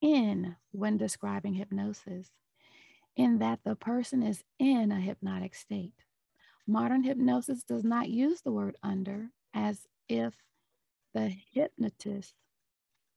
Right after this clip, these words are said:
the hypnotic subject is under the power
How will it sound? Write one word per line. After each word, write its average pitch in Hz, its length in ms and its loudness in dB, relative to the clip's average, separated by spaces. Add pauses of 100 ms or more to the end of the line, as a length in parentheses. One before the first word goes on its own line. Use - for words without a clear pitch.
(480)
the 226 80 0
hypnotic 233 440 2
subject 226 500 -2
is 220 200 -4 (100)
under 240 260 4
the 196 120 -4
power 202 360 -4